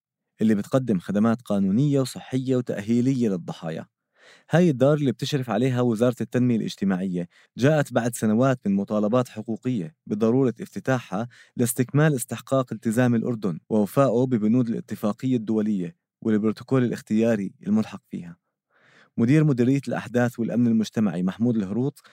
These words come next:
في وزارة التنمية الاجتماعية بيحكي لنا عن هيكلية وتأسيس دار كرامة.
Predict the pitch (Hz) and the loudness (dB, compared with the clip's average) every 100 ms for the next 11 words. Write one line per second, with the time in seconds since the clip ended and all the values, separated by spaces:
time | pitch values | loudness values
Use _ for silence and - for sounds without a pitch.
0 | _ - 147 143 135 139 - - 135 127 | _ -2 2 4 4 2 -2 0 2 2
1 | 117 - 117 110 107 104 107 123 - 151 | 0 -2 -2 0 0 -2 -2 -4 0 2
2 | 139 113 113 117 120 123 139 135 127 120 | 2 2 0 0 0 2 2 0 -2 -6
3 | - 131 120 107 98 - 107 104 101 | -6 -4 -2 0 -2 -4 -10 -8 -10